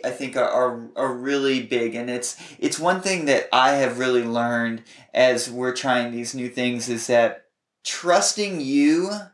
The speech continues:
to love me. And what I mean is that when you're in conflict, at least this is, like, for me, when I'm in conflict with somebody, I am so afraid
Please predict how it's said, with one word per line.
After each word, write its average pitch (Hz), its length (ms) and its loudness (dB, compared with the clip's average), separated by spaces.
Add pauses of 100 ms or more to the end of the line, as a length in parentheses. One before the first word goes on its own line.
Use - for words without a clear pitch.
(300)
to 131 380 2
love 117 360 2
me. - 340 -18
And 151 200 -2
what 165 100 4
I 185 180 4
mean 220 300 -2
is 175 200 0
that 131 280 2
when 147 180 -4
you're 247 220 -6
in 180 140 -6
conflict, - 500 -6
at 160 220 -2
least 220 220 0
this 214 180 -4
is, - 160 -4
like, 113 180 2
for 110 180 -10
me, - 280 -20 (420)
when 151 140 -2
I'm 202 200 4
in 190 120 -4
conflict 143 480 0
with 123 140 -2
somebody, 117 680 -2 (420)
I 147 720 4 (100)
am 123 560 -2 (360)
so 196 1040 2 (300)
afraid 131 1000 -4